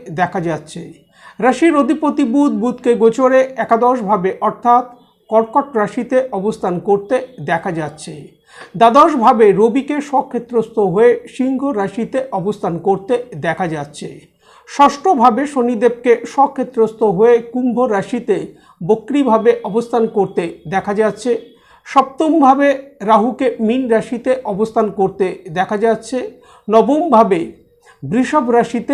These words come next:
বৃহস্পতিকে অবস্থান করতে দেখা যাচ্ছে এবং দশমভাবে মিথুন রাশিতে মঙ্গলকে অবস্থান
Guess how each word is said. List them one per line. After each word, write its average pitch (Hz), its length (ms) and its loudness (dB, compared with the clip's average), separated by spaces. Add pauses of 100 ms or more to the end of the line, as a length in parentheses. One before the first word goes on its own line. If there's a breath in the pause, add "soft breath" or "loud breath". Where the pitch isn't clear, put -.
বৃহস্পতিকে 220 720 -2 (160)
অবস্থান 214 420 -6 (120)
করতে 202 300 -2 (280)
দেখা 180 260 -2
যাচ্ছে 170 400 -8 (600 soft breath)
এবং 202 260 4 (120)
দশমভাবে 214 760 2 (760 soft breath)
মিথুন 240 420 0
রাশিতে 233 500 2 (200)
মঙ্গলকে 196 600 0 (280)
অবস্থান 190 440 -4